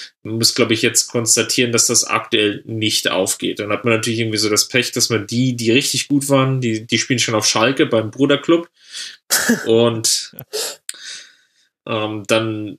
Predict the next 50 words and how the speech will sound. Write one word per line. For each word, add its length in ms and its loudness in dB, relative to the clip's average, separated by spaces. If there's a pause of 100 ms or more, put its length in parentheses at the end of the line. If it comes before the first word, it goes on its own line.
ja, 340 -2 (180)
fehlt 500 -2
dann 120 2
einfach 140 -2
so 120 2
die, 260 -2
die 140 -2
letzte 340 0
Qualität 560 0
oder 140 2
die 80 0
Bundesliga-Qualität 920 0
im 80 -10
Sturm 440 -2
oder 200 0
in 60 2
der 100 4
Offensivreihe. 720 -2
Also 180 -2
einerseits 420 2
natürlich, 300 -6
um 60 -8
sich 140 -4
überhaupt 220 0
Chancen 380 -2
zu 120 0
erspielen, 640 0 (460)
daran 260 -2
mangelt's, 600 0
glaub 180 0
ich, 140 0
schon. 400 -2 (160)
Ich 100 -16
würd 160 -2
gar 120 0
nicht 100 0
so 100 2
sagen, 240 2
dass 140 0
es 120 0
am 120 -6
taktischen 420 -4
Konzept 520 -2
oder 180 4
irgendwie 260 0
am 120 -6
Trainer 340 -2
Kölner 460 -6
liegt. 340 -6
Das 460 0